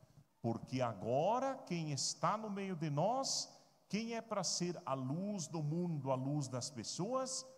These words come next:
é o Verbo de Deus que se fez carne. Então, veja, uma única frase nos lembra toda essa realidade.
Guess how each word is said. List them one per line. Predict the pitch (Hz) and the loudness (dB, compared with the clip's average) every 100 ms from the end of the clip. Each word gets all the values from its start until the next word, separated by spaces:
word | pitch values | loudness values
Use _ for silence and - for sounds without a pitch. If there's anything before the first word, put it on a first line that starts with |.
| - _ | -20 _
é | - 127 | -2 0
o | 127 | 0
Verbo | 101 87 135 208 214 196 214 190 | -4 -2 0 0 -4 -8 -8 -6
de | 147 | -6
Deus | 107 104 127 170 190 185 - | -6 -4 -2 -2 -4 -6 -8
que | - 135 151 | -4 -4 -4
se | - - | -6 -8
fez | 107 - - 147 190 185 - - - _ _ _ | -10 -10 -4 -2 -2 -6 -10 -14 -20 _ _ _
carne. | - 76 - - 60 - _ _ _ _ _ _ _ _ _ _ _ _ | -2 -2 -4 -12 -18 -20 _ _ _ _ _ _ _ _ _ _ _ _
Então, | - 107 110 | -2 -2 -2
veja, | 107 95 82 - | -2 -2 -4 -4
uma | 143 147 | 0 0
única | 180 254 247 220 - | 0 -4 -6 -8 -8
frase | 160 - 87 71 123 - - _ _ _ - | -10 -6 -6 -4 -8 -12 -16 _ _ _ -4
nos | 123 143 | 0 0
lembra | 156 208 208 196 | 0 -2 -2 -2
toda | - 254 269 277 247 202 | -2 -2 -2 -2 -2 -2
essa | 175 175 - 175 | -2 -2 -2 -4
realidade. | 143 160 165 160 165 113 98 98 - | -2 -2 -2 -4 -6 -2 0 -2 -8